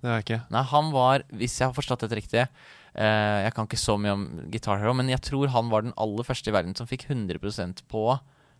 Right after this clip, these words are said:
Speaker 2: eh, hund-, en hundre prosent score på True Fire and Flames.
Speaker 1: Ja.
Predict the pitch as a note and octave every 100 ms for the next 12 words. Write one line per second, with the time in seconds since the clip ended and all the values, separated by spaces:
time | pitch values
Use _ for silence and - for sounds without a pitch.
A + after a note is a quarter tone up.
0 | _ _ C3+ C3+ D#3 C3+ C#3 C#3 D3 G#2+
1 | A2 G2+ - C3 - A#2 A#2+ A2 G#2 A#2
2 | B2+ B2+ - - A#2+ G#2